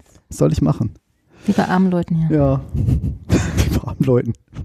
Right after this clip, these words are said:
Speaker 1: musst dein zweites, zweites Arbeitszimmer einrichten. Naja, und, ähm, genau, dann hat er mir das auf dem iPad gezeigt. Ich f-, war irgendwie ein bisschen geflasht, weil ich dachte jetzt irgendwie so, oh, nee, voll scheiße. Und, hm, ich hatte ihm so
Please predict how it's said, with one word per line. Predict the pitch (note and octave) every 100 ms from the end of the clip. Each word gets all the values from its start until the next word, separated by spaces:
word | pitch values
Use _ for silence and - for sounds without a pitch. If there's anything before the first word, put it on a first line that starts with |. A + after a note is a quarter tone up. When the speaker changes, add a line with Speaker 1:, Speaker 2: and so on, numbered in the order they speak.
| - D3
Speaker 1:
musst | -
dein | C3
zweites, | - B2 A#2+ A#2+ - - - -
zweites | - A#2 A#2+ -
Arbeitszimmer | A2 G#2 G#2 - G2+
einrichten. | G#2+ G2+ G2+ - - - - _ _ - _ - - - - -
Naja, | A#3 F3+ A#2+
und, | E3 F3
ähm, | F3+ F3 F3+
genau, | A#3 G3 A#2+
dann | C3+
hat | D#3
er | E3
mir | D#3
das | D3+
auf | D3
dem | - C3
iPad | D3 D3+ -
gezeigt. | A#2+ - D3 C4 -
Ich | -
f-, | - - - - _ _ _ _ _ _ -
war | C#3
irgendwie | D3 D3+
ein |
bisschen | D3+ - D3+
geflasht, | C3 - B2+ G3 D#3+
weil | C#3+
ich |
dachte | C#3+ C3
jetzt | C3+ -
irgendwie | C3 B2+
so, | A#2 A#2 A2
oh, | F#2 -
nee, | - - -
voll | A2 G#2+
scheiße. | - B2 C#3+ - D3
Und, | B2
hm, | A#2 D3
ich | C#3
hatte | C3 C3+
ihm | A#2+ B2
so | A#2+